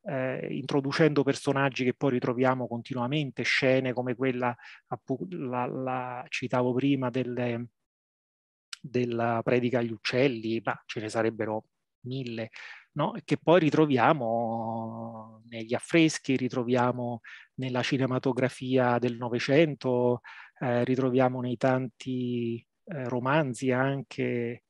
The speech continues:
eh, che sono stati ispirati a Francesco. E quindi è la nascita, assistiamo un po' alla nascita, a, a, di una, di una epopea, eh, che è ricchissima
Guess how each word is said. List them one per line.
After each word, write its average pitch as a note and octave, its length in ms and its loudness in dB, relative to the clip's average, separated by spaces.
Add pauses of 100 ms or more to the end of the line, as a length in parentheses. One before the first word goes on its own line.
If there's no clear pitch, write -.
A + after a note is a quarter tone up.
(140)
eh, B2+ 160 -8
che - 120 -10
sono B2+ 260 -6
stati B2+ 320 -2
ispirati B2 680 -2
a A#2+ 280 -2
Francesco. B2+ 840 -4 (600)
E C#3+ 1000 -4
quindi E3 420 2 (400)
è F3 140 6
la F3+ 140 8
nascita, E3 520 4
assistiamo D3+ 500 2
un D3+ 120 -4
po' D3 180 2
alla C3+ 160 4
nascita, B2+ 1200 0 (140)
a, G3 220 -14 (140)
a, B2+ 560 -6
di B2+ 200 -4
una, B2+ 680 -2 (440)
di C#3 100 -4
una D3+ 140 2
epopea, A2 540 -2 (580)
eh, A#2+ 1500 -8
che B2 880 0
è C3+ 80 0
ricchissima D3 920 -4